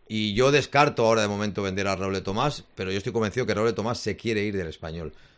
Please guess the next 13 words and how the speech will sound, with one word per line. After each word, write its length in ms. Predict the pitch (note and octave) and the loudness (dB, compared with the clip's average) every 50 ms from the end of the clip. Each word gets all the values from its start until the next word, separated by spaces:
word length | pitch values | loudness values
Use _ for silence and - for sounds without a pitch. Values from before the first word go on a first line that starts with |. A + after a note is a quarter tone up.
| _ - | _ -8
a 120 | - G2 | -6 -4
no 100 | G2+ G#2+ | -2 -2
ser 220 | - - B2+ C3+ C#3 | 0 0 0 0 2
de 100 | C#3 A#2+ | 2 0
que 100 | G#2 G2+ | 0 2
Diego 200 | F#2+ G#2 G#2+ A2 | 0 2 0 2
Martínez 520 | A2 G#2 G2 - A#2+ A#2+ C3 D3 D3 D3+ - | 0 0 -2 -2 -2 -2 0 0 -2 -2 -4
le 220 | G2+ G2+ G2+ G2+ - | -4 -2 -2 -2 -2
convenza 720 | F#2+ F#2+ F#2 F#2 A2+ C3 C#3 C3+ - - D#3+ E3 G3 G#3+ - - - - - - - - - - - | -4 -4 -2 0 0 0 0 -2 -2 0 0 0 0 -2 -6 -12 -16 -16 -16 -16 -18 -20 -20 -16 -10
y 360 | A2 G#2+ G#2 G#2 G2+ G2 F2+ | -6 -4 -4 -2 -2 -4 -4
cambie 320 | - - A2+ A2 A#2 B2 | -2 -2 -2 0 0 0
de 80 | A2 G#2+ | 0 0
actitud, 400 | F#2+ - G#2 F2+ D#2+ E2+ D#2+ | -2 -2 -4 -4 -4 -6 -10